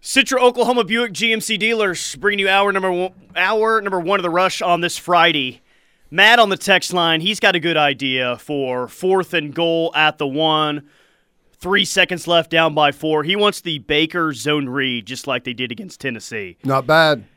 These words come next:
Speaker 1: There are some guys to where, you know, Baker isn't the most Baker doesn't look like Billy Sims out there running or Samaje Perine or any of the many great running backs here at O U.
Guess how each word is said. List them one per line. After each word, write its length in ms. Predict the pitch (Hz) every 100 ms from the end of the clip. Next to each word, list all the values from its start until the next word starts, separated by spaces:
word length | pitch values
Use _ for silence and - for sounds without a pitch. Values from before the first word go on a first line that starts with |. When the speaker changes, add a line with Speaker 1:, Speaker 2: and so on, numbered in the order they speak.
| _
Speaker 1:
There 420 | - 175 170 170 170
are 420 | 160 156 147 147
some 380 | - 214 220 220
guys 520 | 202 196 196 196 -
to 120 | 185
where, 640 | 143 151 147 139 135 127 - _ -
you 140 | 214
know, 160 | 123 92
Baker 420 | 202 233 233 202
isn't 260 | 196 185 151
the 80 |
most 560 | 156 151 147 127 - - _ _ _ _ _ _ - - _ _
Baker 360 | 139 277 285 247
doesn't 460 | 240 214 214 - -
look 260 | 214 214
like 280 | 196 180 147
Billy 260 | 190 185 180
Sims 440 | - 180 180 165
out 180 | 170 170
there 180 | 170 160
running 540 | 165 165 165 160 151
or 220 | - 151 151
Samaje 680 | - 160 170 170 165 160
Perine 680 | 147 170 160 151 151 151 151
or 160 | 143 143
any 260 | 226 220 190
of 80 | 156
the 200 | 151 135
many 240 | 196 196
great 260 | 151 151 147
running 220 | 151 143
backs 260 | 135 127 -
here 160 | 139 127
at 60 |
O 100 | 127
U. 260 | 127 131